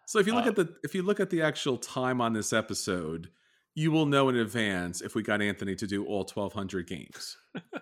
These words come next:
Speaker 1: You never know.
Speaker 2: Spoiler, you, you didn't. It's okay.
Speaker 1: Aw.
Speaker 2: <laughs>
Speaker 1: Maybe next time.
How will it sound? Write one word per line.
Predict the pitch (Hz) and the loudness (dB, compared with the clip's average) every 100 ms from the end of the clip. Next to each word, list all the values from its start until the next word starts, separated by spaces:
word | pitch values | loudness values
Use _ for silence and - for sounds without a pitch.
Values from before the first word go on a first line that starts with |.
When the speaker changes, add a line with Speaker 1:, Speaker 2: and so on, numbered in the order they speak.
| _ - _ - _ - - | _ -20 _ -20 _ -20 -6
Speaker 1:
You | 139 | 2
never | 143 113 | 2 2
know. | 98 | 0
Speaker 2:
Spoiler, | 90 143 127 98 87 | 2 2 4 2 -2
you, | 101 - | -8 -10
you | 104 | -8
didn't. | 95 90 82 - - | -4 -6 -8 -18 -18
It's | 95 | 0
okay. | 143 117 104 101 | 4 6 6 4
Speaker 1:
Aw. | 98 98 101 - - - - | 2 0 -2 -4 -12 -14 -16
Speaker 2:
<laughs> | - _ _ _ | -18 _ _ _
Speaker 1:
Maybe | 190 170 | 2 4
next | 127 - | 2 2
time. | - 104 95 90 90 | 0 2 2 0 -4